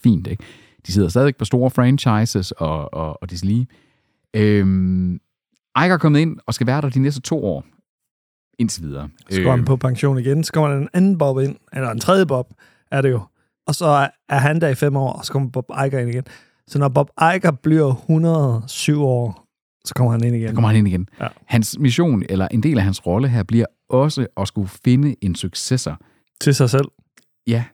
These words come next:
Speaker 1: det, det er jo ikke engang fem år, at, øh, Bob Chapek har været C E O. Det var i to år, at, øh, i to tusind og tyve. Det var i februar tyve. Det var lige før corona, at Chapek, han fik, øh,
Speaker 2: Ja.
Speaker 1: batongen der.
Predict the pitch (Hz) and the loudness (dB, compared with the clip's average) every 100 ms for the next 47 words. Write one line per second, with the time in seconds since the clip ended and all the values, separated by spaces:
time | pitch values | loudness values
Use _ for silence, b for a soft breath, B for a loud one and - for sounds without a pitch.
0 | _ - 117 110 113 156 139 107 147 - | _ -10 -6 0 2 2 0 0 0 2
1 | 127 85 78 85 85 - 87 82 78 - | 0 0 -4 -4 -2 0 2 2 0 -2
2 | 87 - - 113 - - 90 82 85 80 | -4 -2 0 -2 -2 -4 -2 0 0 -2
3 | 78 - - 101 98 110 95 87 85 151 | -4 -8 0 2 2 2 2 2 0 0
4 | 131 87 76 - - - 87 85 82 - | 0 -4 -6 -10 -12 -8 -6 -4 -4 -2
5 | 190 127 98 135 175 - _ _ _ 110 | 0 0 0 0 -2 -6 _ _ _ -2
6 | 107 113 196 208 120 - 147 160 147 214 | 0 0 -2 0 -2 -2 0 2 2 2
7 | 196 - 113 131 170 143 - _ - 107 | 0 0 2 2 0 -4 -6 _ -6 -2
8 | 104 120 120 110 107 117 - 80 71 73 | 0 0 0 0 0 -4 -4 -6 -6 -8
9 | - 190 151 95 127 92 76 85 | -4 0 0 0 0 0 -2 -6